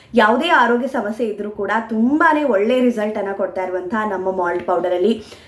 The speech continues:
ಯಾವುದೇ ಕೆಮಿಕಲ್, ಪ್ರಿಸರ್ವೇಟಿವ್, ಕಲರ್ ಏನೂ ಉಪಯೋಗಿಸದೆ ಒಂದು ತಾಯಿ ಮಗುವಿಗೆ ಹೇಗೆ ಸುರಕ್ಷಿತವಾಗಿ ಮಾಡ್ಕೊಡ್ತಾರೆ ಅದೇ ರೀತಿಯಲ್ಲಿ ತಯಾರು ಮಾಡ್ತಾ ಇದ್ದೀವಿ ನಾವು.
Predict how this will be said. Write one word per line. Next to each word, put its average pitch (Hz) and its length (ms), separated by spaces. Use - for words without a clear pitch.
ಯಾವುದೇ 247 280
ಕೆಮಿಕಲ್, 214 500
ಪ್ರಿಸರ್ವೇಟಿವ್, 196 600
ಕಲರ್ 190 260
ಏನೂ 240 440
ಉಪಯೋಗಿಸದೆ 214 680
ಒಂದು 214 200
ತಾಯಿ 220 360
ಮಗುವಿಗೆ 240 500
ಹೇಗೆ 262 720
ಸುರಕ್ಷಿತವಾಗಿ 247 680
ಮಾಡ್ಕೊಡ್ತಾರೆ 190 600
ಅದೇ 208 300
ರೀತಿಯಲ್ಲಿ 220 380
ತಯಾರು 185 300
ಮಾಡ್ತಾ 175 280
ಇದ್ದೀವಿ 175 240
ನಾವು. 180 320